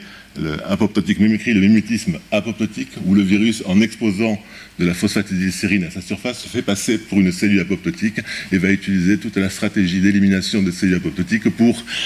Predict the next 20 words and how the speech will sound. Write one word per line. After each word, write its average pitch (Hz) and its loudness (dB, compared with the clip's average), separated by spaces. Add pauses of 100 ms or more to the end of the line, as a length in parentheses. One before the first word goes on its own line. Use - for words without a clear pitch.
(240)
infecter 180 0
ces 95 -6
cellules. 78 -6
Donc 101 0
ce, 113 2 (240)
ce - 0
mécanisme, 113 2
il 95 4
est 98 0
indépendant, 120 2 (220)
évidemment, 95 0
de 92 2
la, 85 0 (300)
de 90 4
l'enveloppe 107 0
virale, 113 -2
c'est - -16
qu'il 92 -2
est - 2
nouveau, 101 4